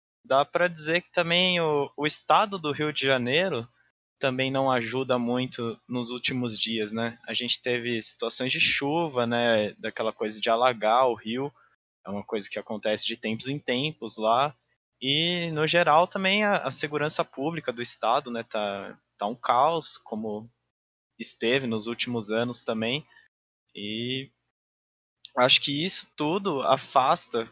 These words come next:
com que o público que não é do Rio deixe,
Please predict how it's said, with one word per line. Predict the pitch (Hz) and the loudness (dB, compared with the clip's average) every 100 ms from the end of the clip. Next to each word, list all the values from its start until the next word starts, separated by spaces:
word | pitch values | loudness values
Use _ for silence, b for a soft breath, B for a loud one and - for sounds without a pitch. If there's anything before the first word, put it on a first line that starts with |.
| _ | _
com | - 120 | -6 -4
que | - | -2
o | |
público | 123 _ 123 131 131 - 139 127 117 110 b b _ _ _ _ _ _ - | -4 _ -6 -4 -6 -4 -2 0 0 -2 b b _ _ _ _ _ _ -8
que | - | -2
não | 123 143 147 | 4 6 8
é | 147 | 6
do | 147 135 | 4 2
Rio | 117 143 185 | 2 0 0
deixe, | 131 143 165 208 - 185 185 | 4 6 6 4 2 0 -8